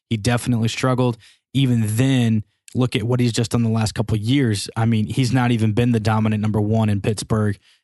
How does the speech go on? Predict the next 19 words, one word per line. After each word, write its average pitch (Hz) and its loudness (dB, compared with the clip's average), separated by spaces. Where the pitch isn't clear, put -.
You've 113 -2
had 110 0
Deontay 107 0
Johnson 117 0
come 117 0
in. 117 2
They 107 0
ended 107 2
up 101 -2
drafting 104 -2
Chase 98 -4
Claypool 123 0
because, 104 0
again, 107 0
Juju 110 2
just 104 -2
kind 117 0
of 98 -2
disappeared, 104 0